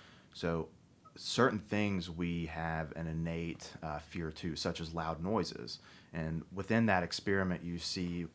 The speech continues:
um, John B. Watson. What he did was he trained little Albert to be fearful of a bunch of different things. Initially, it was supposed to be a few different things like a dog, a rabbit,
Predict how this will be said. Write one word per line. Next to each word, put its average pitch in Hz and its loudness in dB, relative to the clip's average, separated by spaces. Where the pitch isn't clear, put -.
um, 76 -6
John 92 4
B. 87 -2
Watson. 85 -2
What 87 0
he 104 -4
did 85 0
was 95 -2
he 87 -2
trained 90 0
little 87 0
Albert 90 4
to - -16
be 82 -4
fearful 85 -2
of 82 -2
a 87 -4
bunch 104 4
of 101 -2
different 90 0
things. 92 2
Initially, 98 6
it 92 0
was 85 0
supposed - 0
to 87 -8
be 85 0
a 78 0
few 92 -2
different 85 0
things 85 -2
like 80 -2
a - -6
dog, 87 6
a 82 -6
rabbit, 85 2